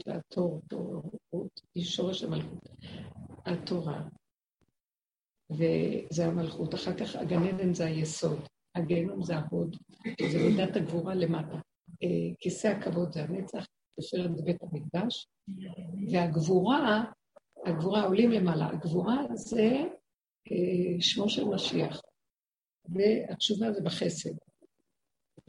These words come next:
עכשיו שימו לב, משיח, האור של משיח דורש מידת הגבורה הכי גדולה שבעולם. זה מה שאת מדברת עליו. החוזק של נצ-, נצורת לב,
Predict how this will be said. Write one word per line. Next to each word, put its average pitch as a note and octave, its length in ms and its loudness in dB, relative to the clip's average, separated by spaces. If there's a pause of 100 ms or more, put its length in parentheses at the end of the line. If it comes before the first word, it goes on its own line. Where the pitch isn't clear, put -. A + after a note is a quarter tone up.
(640)
עכשיו F3 200 0
שימו C#4+ 260 0
לב, G3+ 260 2 (320)
משיח, G#3 720 0 (680)
האור A#3 280 -4
של A3 280 -2
משיח F3+ 400 -2
דורש F3 480 -2
מידת E3 320 0 (180)
הגבורה D3+ 460 -4 (220)
הכי - 380 -4 (180)
גדולה D#3 460 -4 (220)
שבעולם. E3+ 640 -10 (260)
זה B3+ 80 -6
מה G3+ 100 -6
שאת G3 240 -8 (100)
מדברת - 340 -12 (140)
עליו. F#3+ 120 -12 (1700)
החוזק A#3+ 540 -6
של - 180 -2
נצ-, - 420 -2 (760)
נצורת G3+ 720 -2
לב, F#3+ 260 2